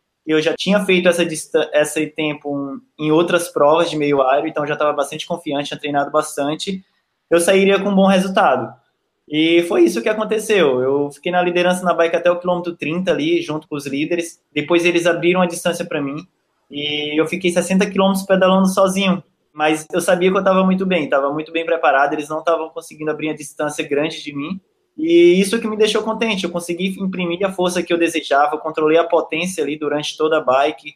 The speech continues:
hidratação, alimentação, e foi alguma coisa que deu super certo. Quando eu saí pra correr, o pessoal já foi me passando parâmetro ali,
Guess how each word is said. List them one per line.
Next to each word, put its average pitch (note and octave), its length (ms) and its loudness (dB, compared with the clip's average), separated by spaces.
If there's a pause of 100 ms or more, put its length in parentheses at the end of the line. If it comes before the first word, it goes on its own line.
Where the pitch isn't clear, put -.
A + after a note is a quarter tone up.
(140)
hidratação, D3+ 840 0
alimentação, D3 920 -2 (340)
e E3+ 240 -6
foi G3+ 120 -2
alguma G#3 280 2
coisa G3+ 200 0
que A3 100 -6
deu G3+ 100 4
super G3+ 260 -4
certo. D#3+ 420 0
Quando F3 180 -2
eu G3+ 40 0
saí G3 260 -2
pra G#3 160 -2
correr, F3 500 -2 (240)
o D3 80 -12
pessoal E3+ 320 2
já F3 120 2
foi F#3 140 0
me F3+ 100 0
passando F3 400 0
parâmetro E3 600 2
ali, D3+ 340 -2